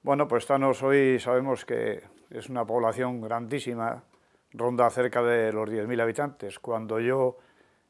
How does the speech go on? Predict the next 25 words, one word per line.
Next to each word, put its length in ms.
eh, 280
empezaba 560
a 60
ir 140
a 20
la 200
escuela 520
que 60
está 240
allí, 420
justamente 680
al 140
lado 160
de 80
la 80
ermita 400
de 100
Santa 380
Ana, 160
estaba, 420
Tanos 340
serían 420
unos 260
seiscientos 1040
habitantes. 720